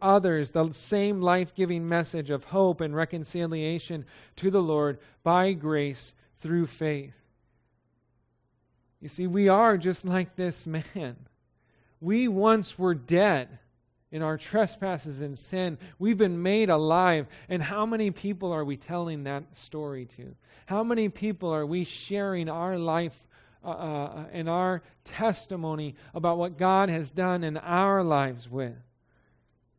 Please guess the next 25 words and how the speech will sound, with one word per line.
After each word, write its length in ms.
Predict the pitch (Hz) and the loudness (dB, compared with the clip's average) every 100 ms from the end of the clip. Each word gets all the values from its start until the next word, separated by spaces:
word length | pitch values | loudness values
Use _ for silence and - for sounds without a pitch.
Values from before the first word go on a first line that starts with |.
| _ - | _ 0
Are 160 | 185 | 4
we 160 | 202 196 | 6 4
bold 920 | 147 135 180 202 226 214 170 139 120 - - - | 0 4 8 10 12 10 8 2 -6 -16 -20 -6
in 160 | 175 | -4
sharing 560 | 165 - 185 185 196 175 | -4 0 2 4 2 2
our 160 | 151 135 | 0 -2
faith? 500 | - 180 175 151 - - - | 0 2 2 0 -6 -16 0
Are 180 | 180 185 | 2 6
we 140 | 190 | 6
all 320 | 185 214 240 | 8 8 8
about 340 | 220 208 202 170 | 8 8 6 2
spreading 520 | - 190 190 208 185 | -6 0 2 2 0
the 80 | 170 | -2
message 600 | 175 202 214 208 165 156 | 2 2 2 -2 -2 -4
of 120 | 151 | -4
Jesus 440 | 180 202 190 175 | -2 -2 -2 -6
Christ 380 | - 190 185 - | -2 2 2 0
and 120 | 156 | -4
his 200 | 170 202 | -4 -4
gospel 580 | 165 185 208 202 - 175 | -2 0 0 -2 -4 -10
to 100 | 156 | -8
the 80 | 160 | -10
world 340 | 156 180 220 | 0 4 4
around 400 | 220 175 180 196 | 4 2 0 0
us? 320 | 160 127 - | 0 -4 -8